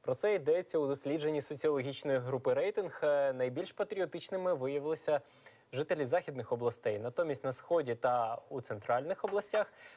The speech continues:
майже третина опитаних не мають почуття гордості за те, що є громадянами України.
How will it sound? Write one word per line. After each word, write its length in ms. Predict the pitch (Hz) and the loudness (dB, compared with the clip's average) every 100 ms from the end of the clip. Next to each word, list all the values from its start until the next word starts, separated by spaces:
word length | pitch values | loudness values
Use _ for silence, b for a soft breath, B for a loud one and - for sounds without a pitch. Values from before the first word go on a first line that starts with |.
| B | B
майже 260 | 160 220 247 | 0 2 0
третина 420 | 208 202 220 214 | -2 -2 2 2
опитаних 500 | 185 180 202 175 160 | 2 0 2 0 2
не 160 | 160 | 0
мають 340 | 175 175 170 - | 2 2 2 0
почуття 420 | 143 - 127 131 | -6 -6 0 0
гордості 480 | 120 196 214 - 156 | 2 0 0 -4 -4
за 120 | 139 | -4
те, 160 | 151 165 | -2 -2
що 160 | - | 0
є 60 | 147 | 0
громадянами 580 | 139 139 131 147 139 139 | 0 0 0 0 0 -4
України. 500 | 131 139 110 101 | -4 -8 -8 -12